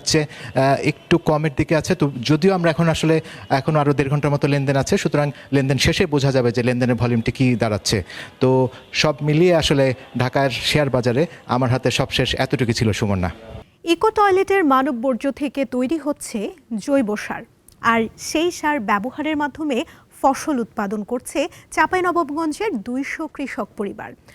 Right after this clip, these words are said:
Speaker 2: গত দশ বছর ধরে মানব সার ব্যবহার করে ধান, গম, টমেটো, আলু সহ অন্যান্য ফসল উৎপাদন করছেন তারা।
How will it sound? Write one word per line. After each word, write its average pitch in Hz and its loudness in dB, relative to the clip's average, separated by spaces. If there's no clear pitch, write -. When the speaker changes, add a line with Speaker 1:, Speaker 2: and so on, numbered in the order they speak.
Speaker 2:
গত 285 6
দশ 294 6
বছর 262 2
ধরে 269 2
মানব 220 0
সার 262 -4
ব্যবহার 233 -4
করে 277 0
ধান, 233 -4
গম, 220 -6
টমেটো, 226 -6
আলু 320 0
সহ 403 -2
অন্যান্য 330 -2
ফসল 277 -6
উৎপাদন 240 -6
করছেন 240 -8
তারা। 185 -14